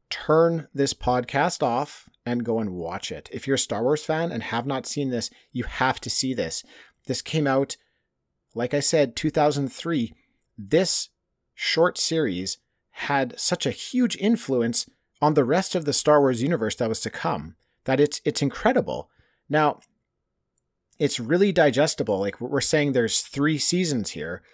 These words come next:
but if you watch this back to back to back, it's gonna run you just over two hours. It was made to be like a movie. So, developed and directed by Genndy Tartakovsky. I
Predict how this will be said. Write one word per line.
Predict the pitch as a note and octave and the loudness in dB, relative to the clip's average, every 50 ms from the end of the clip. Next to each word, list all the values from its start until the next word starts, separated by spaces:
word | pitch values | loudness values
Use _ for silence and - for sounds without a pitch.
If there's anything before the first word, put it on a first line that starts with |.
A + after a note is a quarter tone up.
| _ _ _ | _ _ _
but | - A#2+ | 0 0
if | C#3+ - | 0 0
you | - D#3 | -2 0
watch | C3 C3 C3+ D3+ D#3+ - - | 2 2 2 2 2 0 -2
this | - A2+ - F#2+ | -2 -2 -2 -2
back | F2 - A2+ A2 C3+ C#3 - | -4 -2 0 0 0 0 -2
to | - - | -4 -2
back | - B2 B2 - | -2 -2 -2 -2
to | - G#2+ | -4 -4
back, | F#2 C#3+ C#3+ A2 G2+ G2+ - - - _ _ - | -2 0 0 0 0 -2 -6 -10 -20 _ _ -2
it's | D3 C#3 - | -2 0 2
gonna | - D#3 D3 C#3+ | 2 2 4 4
run | C3 C#3 D3 D3+ | 2 2 2 2
you | C#3+ C3 B2+ A#2+ A2 - _ _ - | 2 2 2 0 -2 -6 _ _ -4
just | - C#3+ - - | -2 0 4 6
over | E3 D3 C3 B2 | 6 6 6 2
two | - - C3 C3 | 0 0 0 2
hours. | B2 A#2+ A#2 - A#1 - - - - - _ _ _ _ _ _ | 2 2 0 -2 -4 -6 -6 -6 -6 -10 _ _ _ _ _ _
It | - D3 | 0 2
was | D3 D3 A#2 B2 | 4 4 2 2
made | B2+ C#3 D3+ D#3+ E3 E3 C#3+ - | 2 4 4 4 4 2 2 0
to | - B2+ | -2 0
be | A2 C#3+ D3+ C#3+ C3 B2 A2+ G#2+ - - | 2 4 4 4 4 2 -2 -4 -8 -8
like | A#2 A2 - | -8 -6 -4
a | A2+ | -4
movie. | G#2 A#2+ C3+ A#2 C#2+ G#1+ - - _ _ _ _ _ _ _ _ _ _ _ _ _ _ _ _ _ _ _ _ _ _ _ _ _ _ _ | -4 -2 -2 -4 -4 -8 -12 -16 _ _ _ _ _ _ _ _ _ _ _ _ _ _ _ _ _ _ _ _ _ _ _ _ _ _ _
So, | - - - - D3 B2 G2+ F2+ - - _ _ _ _ _ _ _ _ _ _ _ _ _ _ _ _ | -6 -2 2 4 4 4 4 2 -2 -8 _ _ _ _ _ _ _ _ _ _ _ _ _ _ _ _
developed | - B2+ G#2+ B2+ B2+ C#3+ E3+ G3 G3+ - G3 | -4 -4 0 2 4 6 6 4 4 2 0
and | G3 F#3 | 0 2
directed | F3+ E3 D3 C#3 C3 - - C#3+ C3+ C3 B2+ B2 - - - - _ _ _ _ _ | 4 6 6 6 6 4 4 4 4 4 0 -6 -14 -18 -20 -20 _ _ _ _ _
by | B2 A#2 A2+ A2 G#2+ G#2+ G#2+ G#2+ G2+ G2+ - - - - - A#2 - | -2 0 2 0 0 0 0 -2 -2 -4 -10 -18 -20 -20 -20 -10 -6
Genndy | - A#2 C3+ D3+ D3 D#3 D3+ D3 D3 D3+ C#3 - _ - | -2 0 0 0 2 2 2 2 2 0 -4 -10 _ -4
Tartakovsky. | - C3 B2 - G#2+ G2 G2 - - - - A#2 C3 C3+ - _ _ _ _ _ _ _ _ _ _ _ _ _ _ _ _ _ _ _ _ _ _ | -2 -2 -2 -2 -4 -6 -6 -6 -8 -6 -6 -6 -6 -6 -10 _ _ _ _ _ _ _ _ _ _ _ _ _ _ _ _ _ _ _ _ _ _
I | A#2 A#2+ C3 C#3 D3+ D#3+ E3 E3+ E3 - | 2 4 6 6 8 6 6 4 2 -2